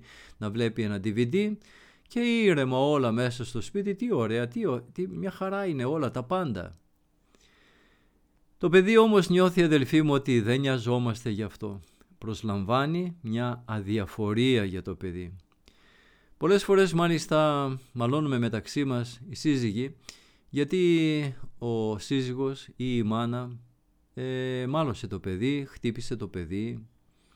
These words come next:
και ερχόμαστε σε προστριβή γιατί δεν πρέπει να μαλώνουμε τα παιδιά. Κι όμως η Αγία Γραφή λέγει ότι όποιος αγαπάει τον μπαστούνι του,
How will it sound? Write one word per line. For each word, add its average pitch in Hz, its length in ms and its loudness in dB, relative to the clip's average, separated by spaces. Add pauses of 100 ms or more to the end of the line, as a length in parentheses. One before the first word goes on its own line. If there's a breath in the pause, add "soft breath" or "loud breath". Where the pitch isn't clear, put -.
(540 soft breath)
και 175 200 2
ερχόμαστε 190 480 2
σε 180 160 2
προστριβή 156 460 0
γιατί 180 640 6
δεν 175 140 4
πρέπει 196 320 2
να 117 100 0
μαλώνουμε 104 500 0
τα 101 120 -8
παιδιά. 90 480 -8 (300)
Κι - 120 -8
όμως 107 340 -4
η 117 80 -4
Αγία 107 300 2
Γραφή 110 320 0
λέγει 131 440 2 (420 loud breath)
ότι 120 720 2 (120)
όποιος 110 720 -4 (120)
αγαπάει 110 760 -2
τον 107 120 -10
μπαστούνι 160 520 -4
του, 180 300 -4